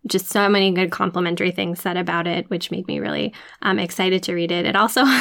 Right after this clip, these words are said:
<laughs> we, like, short nonfiction. This one is, uh, only, like, two hundred pages. So if you perhaps are doing, like, a readathon or something upcoming, this might be a really good one just 'cause of the length,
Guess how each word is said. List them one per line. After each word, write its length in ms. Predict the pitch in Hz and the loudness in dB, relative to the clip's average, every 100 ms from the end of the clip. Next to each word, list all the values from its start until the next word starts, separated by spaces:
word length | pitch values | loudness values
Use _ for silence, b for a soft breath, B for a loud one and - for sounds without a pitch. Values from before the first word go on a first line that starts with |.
| - | 0
<laughs> 260 | 294 220 - | -4 -4 2
we, 160 | 226 | 4
like, 220 | 220 214 - | 4 2 0
short 260 | 196 190 | 0 2
nonfiction. 520 | 208 208 214 - 208 | 2 0 0 0 0
This 120 | 190 196 | 0 0
one 160 | 190 | 2
is, 140 | 185 175 - 196 | 0 -2 -4 -4
uh, 300 | 233 185 165 - | 0 2 2 0
only, 260 | 180 180 180 | 0 2 2
like, 180 | 175 | 0
two 160 | 180 202 | 2 2
hundred 300 | 196 190 180 | 4 0 -2
pages. 520 | - 269 262 254 247 | 0 0 2 0 0
So 260 | - 196 190 B B B - | 2 0 0 B B B -10
if 160 | 202 | 0
you 220 | 202 180 180 | 2 2 2
perhaps 380 | 190 185 180 | 0 0 0
are 120 | 202 180 | -2 -2
doing, 240 | 175 175 | -2 0
like, 180 | 180 175 | -2 -2
a 60 | |
readathon 580 | 196 247 254 247 247 240 | -2 0 -2 -2 -2 -2
or 60 | 233 | -2
something 360 | 240 226 220 | -4 -4 -4
upcoming, 440 | 214 214 220 202 202 | -4 -4 -2 0 0
this 180 | 196 196 | -2 -6
might 120 | 190 | -6
be 100 | 185 | -4
a 40 | |
really 200 | 185 180 | -2 -4
good 180 | 180 185 | -4 -4
one 200 | 185 185 | -2 -4
just 200 | 185 - | -6 -8
'cause 220 | - 185 | -8 -8
of 100 | 202 | -8
the 120 | 202 202 | -6 -4
length, 420 | 196 202 - | -2 -4 -8